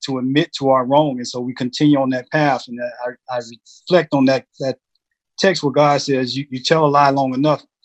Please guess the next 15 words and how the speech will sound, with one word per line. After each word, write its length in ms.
he'll 180
allow 220
you 120
to 140
believe 360
that 180
lie." 260
And 220
I 80
think 220
that's 220
what 140
was 120
happening 440
here. 240